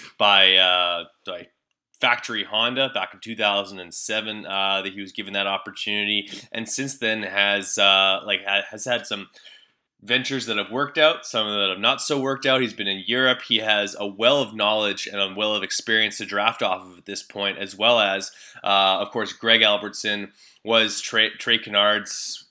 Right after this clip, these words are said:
practice bike mechanic a couple of years ago, so he's got a ton of experience with the bikes and development. And, uh, like, as a,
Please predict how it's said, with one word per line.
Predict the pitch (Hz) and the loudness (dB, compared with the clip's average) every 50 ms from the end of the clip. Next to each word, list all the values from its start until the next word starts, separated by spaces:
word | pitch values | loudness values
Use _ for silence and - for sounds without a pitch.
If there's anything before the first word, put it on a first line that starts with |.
| _ - | _ -4
practice | - 117 117 - - 117 - | 0 0 0 0 -2 -6 -10
bike | 113 104 - 110 107 104 - | -10 -4 -2 0 0 0 -2
mechanic | 110 104 - - 107 107 110 107 | -6 -8 -2 0 0 2 0 0
a | 104 | -4
couple | - - - - 110 | -4 -8 -6 -6 -4
of | 107 107 | -2 0
years | 104 107 107 104 98 | 0 0 0 -2 -6
ago, | 104 92 - 104 101 101 101 | -6 -6 -4 -2 -2 -2 -2
so | 98 - 98 | -4 -8 -8
he's | 92 107 113 104 | -6 -6 -6 -2
got | - 117 104 104 101 - - | 0 2 2 2 0 -2 -8
a | - - - | -10 -10 -12
ton | - - - 117 113 | -14 -10 -6 -4 -4
of | 110 107 104 | -4 -4 -4
experience | 101 - - - 107 107 104 104 104 101 - - | -6 -8 -6 -4 -4 -2 -2 -2 -4 -6 -8 -12
with | - 92 - | -12 -14 -16
the | 90 | -18
bikes | 82 - 110 107 107 107 107 101 - - - | -12 -6 -2 0 2 2 0 0 -2 -4 -8
and | - 95 90 | -8 -12 -14
development. | 90 90 - 104 104 107 107 107 - - 107 104 104 98 - - - - - - - - - | -14 -8 -4 -2 0 0 -2 -4 -6 -6 -4 -4 -4 -6 -8 -14 -20 -20 -20 -20 -20 -10 0
And, | 113 110 107 101 101 101 98 | 4 6 6 6 6 6 4
uh, | 101 98 98 98 98 98 98 95 98 - - - | 6 6 6 6 6 6 6 4 2 0 -4 -10
like, | 104 107 101 95 - _ _ _ _ - | -10 -10 -10 -12 -14 _ _ _ _ 0
as | 135 143 143 139 | 0 2 2 2
a, | 135 117 107 101 | 2 2 2 0